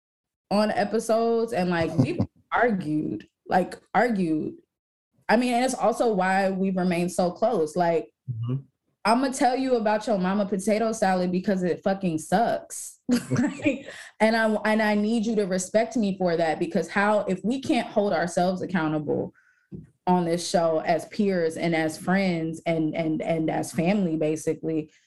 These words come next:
Speaker 1: then how the fuck are we gonna go <laughs> to these conferences and these,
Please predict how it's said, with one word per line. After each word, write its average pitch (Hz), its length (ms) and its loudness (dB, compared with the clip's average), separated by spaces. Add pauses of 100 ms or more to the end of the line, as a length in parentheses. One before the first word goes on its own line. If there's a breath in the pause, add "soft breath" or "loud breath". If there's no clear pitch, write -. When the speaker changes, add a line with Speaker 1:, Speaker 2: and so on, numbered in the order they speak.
(120 soft breath)
Speaker 1:
then 180 120 4
how 196 200 2
the 240 80 0
fuck 226 260 0
are 202 120 2
we 190 100 0
gonna 190 260 0
go 180 580 2 (160 loud breath)
<laughs> - 160 -20
to 247 160 2
these 196 220 0
conferences 196 800 0
and 180 160 2
these, 185 180 0